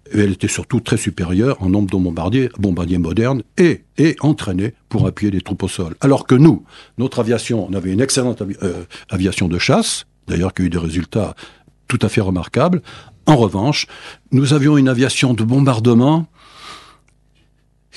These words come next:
qui était sur, qui avait plutôt un caractère stratégique. On, on voulait bombarder des usines, vous voyez, des choses comme ça. Mais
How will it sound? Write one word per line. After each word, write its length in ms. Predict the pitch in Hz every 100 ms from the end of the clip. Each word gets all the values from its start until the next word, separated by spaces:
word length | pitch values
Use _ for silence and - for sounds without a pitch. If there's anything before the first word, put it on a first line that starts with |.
| - - -
qui 80 | -
était 180 | 180 180
sur, 200 | - 175
qui 160 | - 151
avait 120 | 143
plutôt 340 | - - 165
un 60 | 143
caractère 540 | - 135 127 - 127
stratégique. 680 | - - 131 151 120 139 139
On, 320 | 113 110 110 107
on 60 | 110
voulait 220 | 113 117
bombarder 420 | 113 107 107 110
des 240 | 107 104
usines, 340 | 120 110 143 101
vous 60 |
voyez, 320 | 92 104 135 123
des 320 | 104 101 101
choses 180 | - 104
comme 140 | 110
ça. 180 | - 151
Mais 160 | 123